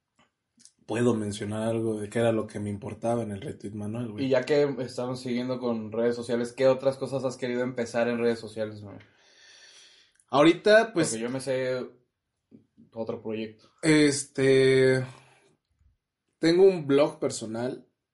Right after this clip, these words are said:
Speaker 1: que próximamente, pues, definitivamente se va a cambiar el nombre.
Speaker 2: ¿Cómo se llama actualmente?
Speaker 1: El
Speaker 2: Sí.
Speaker 1: Profe Burro.
Speaker 2: El Profe Burro.
Speaker 1: El Profe Burro. Tengo una idea que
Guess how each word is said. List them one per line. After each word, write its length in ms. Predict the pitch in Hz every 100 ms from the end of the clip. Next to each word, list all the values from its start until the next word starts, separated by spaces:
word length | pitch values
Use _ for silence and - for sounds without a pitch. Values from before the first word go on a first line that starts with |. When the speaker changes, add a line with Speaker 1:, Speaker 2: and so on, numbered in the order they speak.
| _ _ _ _
Speaker 1:
que 720 | - 113 113 113 113 113 110 107
próximamente, 760 | 123 120 143 113 113 117 123 117 101 -
pues, 120 | 107
definitivamente 640 | 104 107 104 123 113 110
se 160 | - 98
va 120 | 101
a 140 | 101 _ _
cambiar 320 | - 104 107
el 80 | 110
nombre. 400 | 117 123 131 - _ _ _ _ _ _
Speaker 2:
¿Cómo 180 | 127 120
se 60 |
llama 180 | 117 120
actualmente? 680 | 113 - 117 113 113 110 107 - - _ 110
Speaker 1:
El 180 | 107 101
Speaker 2:
Sí. 80 |
Speaker 1:
Profe 200 | 123 135
Burro. 480 | 117 127 135 127 - -
Speaker 2:
El 120 | 107
Profe 320 | 117 120 127
Burro. 360 | 123 120 117 - -
Speaker 1:
El 100 | 117
Profe 280 | 131 123 135
Burro. 540 | 117 123 131 131 - _ _ _
Tengo 1200 | 131 131 131 131 131 127 120 113 107 - - -
una 280 | 120 120 117
idea 440 | 110 123 127 127
que 440 | 123 107 101 101